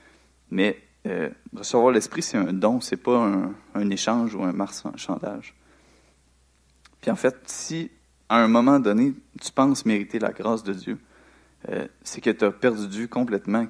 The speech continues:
qui Dieu est. C'est Dieu, c'est le créateur de l'univers. Dieu, il nous a créés, il a, il a autorité sur toute chose.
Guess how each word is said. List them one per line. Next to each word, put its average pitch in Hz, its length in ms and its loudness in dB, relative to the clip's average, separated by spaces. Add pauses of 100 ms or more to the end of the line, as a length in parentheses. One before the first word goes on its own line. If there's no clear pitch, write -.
qui - 160 -10
Dieu 101 320 -6
est. 107 120 -6 (540)
C'est 110 180 -8
Dieu, 123 200 2
c'est 98 420 -2 (180)
le 92 120 -4
créateur 117 760 0 (120)
de 117 80 -6
l'univers. 104 480 2
Dieu, 131 240 0
il 104 220 2
nous 101 140 0
a 104 60 4
créés, 110 380 -2
il 104 180 0
a, 98 60 -2 (400)
il - 100 4
a - 60 4
autorité 139 540 0
sur - 240 -8
toute 131 140 -4
chose. 123 440 -2